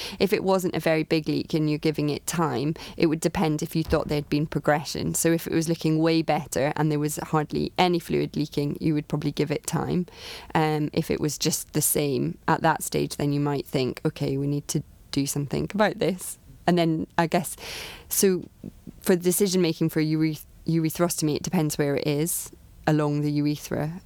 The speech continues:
as to which surgery you would do and how,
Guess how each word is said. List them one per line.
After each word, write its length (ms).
as 180
to 100
which 220
surgery 420
you 140
would 120
do 300
and 180
how, 380